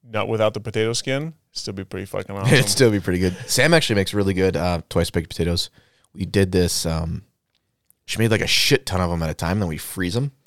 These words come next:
Speaker 1: Oh, nice.
Speaker 2: And then you just reheat 'em for, like, dinner. Oh, it's really good.
Speaker 1: Dude, that's fucking genius.
Speaker 2: Yeah.
Speaker 1: Sam, you're so smart.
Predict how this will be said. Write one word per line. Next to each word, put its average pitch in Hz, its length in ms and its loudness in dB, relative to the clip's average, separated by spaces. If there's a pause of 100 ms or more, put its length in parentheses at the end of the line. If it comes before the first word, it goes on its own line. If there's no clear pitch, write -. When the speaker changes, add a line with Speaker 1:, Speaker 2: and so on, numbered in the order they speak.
Speaker 1:
Oh, 175 140 2
nice. 117 400 -2
Speaker 2:
And 85 80 -4
then 87 80 -2
you 87 60 -2
just 85 160 -4
reheat 90 340 0
'em 98 100 0
for, 85 380 -4
like, 76 180 -4
dinner. 113 360 -4
Oh, - 100 -18
it's - 180 -12
really 80 200 -6
good. - 80 -6
Speaker 1:
Dude, 254 240 -2
that's 254 180 -2
fucking 139 360 -2
genius. 143 680 -2
Speaker 2:
Yeah. 78 200 -6 (200)
Speaker 1:
Sam, 269 300 2
you're 320 80 2
so 143 160 2
smart. 160 500 0